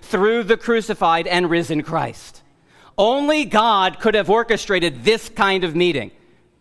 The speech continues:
God has given Cornelius a vision to send for Peter. God has shown Peter three times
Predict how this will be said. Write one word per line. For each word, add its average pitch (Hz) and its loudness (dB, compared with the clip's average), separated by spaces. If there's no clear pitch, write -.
God 247 2
has 233 -2
given 240 2
Cornelius 240 0
a 165 0
vision 233 2
to 190 4
send 202 0
for 151 -2
Peter. 262 0
God 214 2
has 190 -2
shown 254 0
Peter 254 0
three 233 0
times 196 0